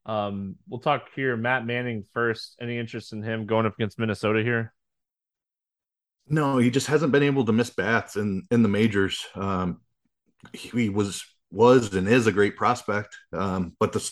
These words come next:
Speaker 2: the strikeout rate from the minors just has not translated to the bigs yet. So I need to see it. Um, Minnesota's a, a pretty decent offense.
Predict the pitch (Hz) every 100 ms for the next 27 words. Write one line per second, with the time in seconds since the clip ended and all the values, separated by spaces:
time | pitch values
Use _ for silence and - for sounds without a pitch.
0 | - 107 123 127 131 104 110 113 104 98
1 | 101 87 95 - 107 104 98 - 104 98
2 | 101 95 90 90 90 98 90 82 76 -
3 | 90 82 - - - - - _ - 120
4 | 123 117 - 107 107 - - 98 95 104
5 | 120 117 117 104 98 101 - 117 - 120
6 | 104 104 - 95 92 - 98 87 -